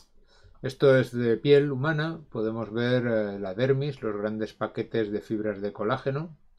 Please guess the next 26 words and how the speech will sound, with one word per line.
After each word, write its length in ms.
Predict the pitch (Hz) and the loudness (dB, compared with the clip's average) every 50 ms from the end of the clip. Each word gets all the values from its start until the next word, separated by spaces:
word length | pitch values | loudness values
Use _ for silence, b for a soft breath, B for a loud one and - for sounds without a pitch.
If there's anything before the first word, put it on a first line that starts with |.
| - | -20
en 160 | - - - | -20 -20 -16
todas 360 | - 117 110 101 101 92 - - | -10 -8 -8 -6 -6 -8 -10 -14
direcciones, 720 | 104 92 95 - - - 139 139 139 139 139 139 - - b b b b b b b b | -16 -16 -16 -14 -4 0 0 0 0 0 -4 -6 -8 -14 b b b b b b b b
y 80 | - 117 | -6 -2
luego 240 | 113 131 147 156 165 | 0 2 2 4 2
unas 260 | 147 131 127 120 - | 2 0 -2 -2 -4
manchas 400 | 123 127 123 120 - 123 110 - | -4 -4 -4 -4 -4 -6 -6 -6
oscuras 720 | 107 - - - - 151 131 123 120 - - - - _ _ _ _ _ _ _ _ _ _ - - - | -8 -10 -8 -6 -4 -2 -2 -2 -4 -6 -12 -20 -20 _ _ _ _ _ _ _ _ _ _ -20 -16 -10
distribuidas 800 | - 117 107 - - 123 120 113 113 117 120 117 110 110 107 - | -8 -8 -8 -6 -4 -2 0 0 2 2 2 2 2 0 -2 -4
por 180 | - 104 92 | -8 -10 -10
ahí. 240 | 90 87 85 - - _ _ _ - - _ _ _ _ _ - - - | -10 -10 -12 -16 -20 _ _ _ -20 -20 _ _ _ _ _ -20 -16 -10
Esas 280 | 123 117 107 117 104 107 | -8 -6 -6 -6 -6 -6
manchas 340 | 117 117 110 - 117 104 117 | -6 -8 -6 -8 -8 -10 -10
oscuras 560 | 110 - - 131 120 120 127 123 - - - - | -12 -10 -6 -4 -2 0 -2 -2 -4 -8 -20 -16
son 220 | - - 123 110 | -12 -10 -8 -6
elastina. 600 | 110 101 95 82 - - - 117 101 92 - - - _ _ _ _ _ b b b b b b b b b b b b | -6 -8 -8 -12 -14 -10 -8 -8 -8 -8 -10 -18 -20 _ _ _ _ _ b b b b b b b b b b b b
La 160 | 127 120 120 | -4 -2 0
elastina 640 | 123 123 120 - - 156 151 156 156 143 127 123 120 | 0 -2 -2 -2 -2 -2 0 0 2 2 2 0 0
es, 200 | 117 - - 127 | -2 -4 -4 -4
eh, 420 | 120 113 113 110 107 104 104 98 - | -2 0 2 2 0 0 -2 -4 -8
bastante 500 | 104 104 104 101 - - 123 110 104 123 | -10 -10 -10 -8 -6 -6 -6 -4 -2 -2
abundante 480 | 113 107 110 110 110 110 107 107 - | -2 -2 -2 -4 -4 -6 -6 -4 -4
en 100 | 117 110 | -4 -2
la 140 | 107 104 104 | -2 -4 -4
piel 180 | - 110 104 101 | -4 -4 -6 -6
humana. 420 | 92 101 107 107 98 95 92 - | -6 -6 -6 -6 -6 -8 -10 -16